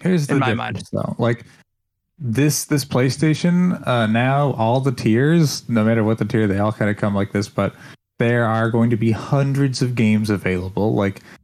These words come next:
Speaker 1: that is the huge appeal. Like, there is just a huge catalog of games to go through, where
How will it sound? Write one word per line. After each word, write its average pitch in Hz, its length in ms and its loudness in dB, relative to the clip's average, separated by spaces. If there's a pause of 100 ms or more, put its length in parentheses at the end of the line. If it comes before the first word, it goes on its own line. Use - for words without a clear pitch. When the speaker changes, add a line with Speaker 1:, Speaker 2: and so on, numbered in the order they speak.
(100)
Speaker 1:
that 127 220 0
is 120 200 0
the 107 100 2
huge 98 240 0
appeal. 92 240 -4
Like, 92 220 -2
there 107 180 0
is 107 160 0
just 107 240 -2
a 104 180 -2 (300)
huge 135 540 0
catalog 107 500 0
of 101 140 -4
games 120 320 -2
to - 80 -6
go 95 180 -2
through, 95 280 -4
where 104 300 0